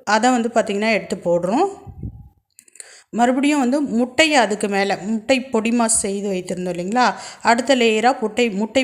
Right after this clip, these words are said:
பொடி மாஸை வந்து பார்த்திங்கன்னா அது மேல சேர்த்துக்கிறோம். இப்படியே one by one-ஆ ஒரு ச-, ஒரு கைப்பிடி சாதம், அடுத்தது வந்து பார்த்திங்கன்னா முட்டை, சாதம், முட்டை, சோறு, முட்டை, சோறு, முட்டைன்னு மாத்தி மாத்தி நம்ம வந்து எடுத்து வைத்திருக்கிறத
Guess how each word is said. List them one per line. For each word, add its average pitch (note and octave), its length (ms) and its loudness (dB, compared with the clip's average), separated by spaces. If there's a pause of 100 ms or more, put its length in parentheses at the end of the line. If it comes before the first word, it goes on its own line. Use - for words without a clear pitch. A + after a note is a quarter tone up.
பொடி G3 140 -2
மாஸை G3 380 -4
வந்து F3+ 160 -8
பார்த்திங்கன்னா F#3 380 -4
அது F3+ 140 -6
மேல F#3 200 -4
சேர்த்துக்கிறோம். E3+ 500 -4 (440)
இப்படியே C#4+ 340 2 (140)
one A#3 160 0
by C4 100 6 (140)
one-ஆ G#3 200 0 (200)
ஒரு A#3+ 200 0
ச-, A3 220 4
ஒரு A3 240 2 (680)
கைப்பிடி A#3 360 0 (100)
சாதம், A#3 380 2 (840)
அடுத்தது C4+ 440 4
வந்து A#3+ 180 0
பார்த்திங்கன்னா A#3 380 0
முட்டை, A3 280 0 (180)
சாதம், A#3+ 500 2
முட்டை, A3 300 -2 (220)
சோறு, A#3 360 0
முட்டை, G#3+ 280 -4
சோறு, G#3+ 280 0
முட்டைன்னு A3+ 360 -2
மாத்தி A3 360 0 (100)
மாத்தி G3 260 -4
நம்ம G#3 220 -2
வந்து F#3 240 -2 (640)
எடுத்து A3+ 240 0
வைத்திருக்கிறத G3+ 520 -2